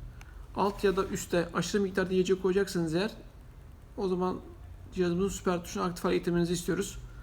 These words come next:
Örnek verelim. Diyelim ki Kurban Bayramı'nda dondurucu bölüme on kilo ve üzeri et koyacaksanız eğer mutlaka bir gün öncesinden süperi aktif hale getirmeniz gerekiyor.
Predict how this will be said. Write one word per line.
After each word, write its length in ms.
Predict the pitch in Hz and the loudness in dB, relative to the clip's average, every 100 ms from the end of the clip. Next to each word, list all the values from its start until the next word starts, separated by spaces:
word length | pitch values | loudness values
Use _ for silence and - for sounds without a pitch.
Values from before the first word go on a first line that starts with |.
| - - - - - - | -14 -14 -16 -16 -6 2
Örnek 400 | 190 202 202 175 | 2 4 0 2
verelim. 320 | 175 196 240 - - - - - - | 2 0 -2 -8 -12 -14 -14 -6 2
Diyelim 220 | 196 180 | 2 2
ki 120 | 185 | 0
Kurban 420 | 202 180 190 185 | 2 4 4 4
Bayramı'nda 640 | 175 170 170 170 185 208 - - - - 175 | 4 4 2 2 2 0 -2 -8 -8 -2 0
dondurucu 440 | 180 180 185 185 | 2 4 4 4
bölüme 360 | 185 180 180 185 - - - - - - - - | 2 2 0 -4 -12 -14 -12 -12 -12 -12 -14 -2
on 200 | 190 190 | 0 0
kilo 160 | 190 180 | 2 4
ve 120 | 180 | 6
üzeri 380 | 175 175 175 - - | 4 4 2 -2 -4
et 160 | 202 | 0
koyacaksanız 560 | 190 180 196 180 165 185 | 2 4 4 2 0 2
eğer 120 | 196 | 0
mutlaka 500 | 196 202 175 180 190 | 0 -2 0 0 2
bir 140 | 185 | 0
gün 140 | 185 175 | 2 2
öncesinden 560 | 170 160 - 175 214 - - - - - | 2 2 0 0 0 -2 -14 -20 -20 -16
süperi 300 | - - 196 | -12 2 4
aktif 240 | 190 190 196 | 4 2 4
hale 120 | 185 | 4
getirmeniz 380 | 180 165 160 151 | 4 2 2 2
gerekiyor. 420 | 160 147 202 | 0 2 2